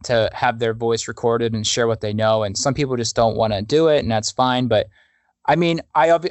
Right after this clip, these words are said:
obviously, because I'm in Los Angeles, there is a very wide net that I can cast to get people on the show. So it definitely does help. You know, like,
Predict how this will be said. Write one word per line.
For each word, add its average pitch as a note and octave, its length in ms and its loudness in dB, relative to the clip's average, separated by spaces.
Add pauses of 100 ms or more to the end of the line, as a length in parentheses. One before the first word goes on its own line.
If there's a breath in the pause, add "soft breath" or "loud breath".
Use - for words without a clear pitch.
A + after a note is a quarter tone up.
obviously, D3+ 680 0 (540)
because C#3 240 -2
I'm C3+ 140 2
in C3 100 -2
Los A#2 240 0
Angeles, A2+ 520 -4
there B2 220 0
is B2 220 0
a A2+ 120 -6 (100)
very A#2 580 0
wide A2+ 400 2
net G#2+ 380 0
that A2 120 -2
I G#2+ 80 2
can G#2 160 -8
cast A2 440 0
to A2+ 60 -6
get A2 200 -2
people A2+ 260 -4
on G#2 120 0
the G2+ 80 -8
show. G#2+ 340 2
So - 140 -2
it A#2+ 100 -2
definitely C#3+ 340 2
does A#2 280 0
help. - 380 -2
You G#2+ 120 -4
know, G#2 140 2
like, G2+ 240 0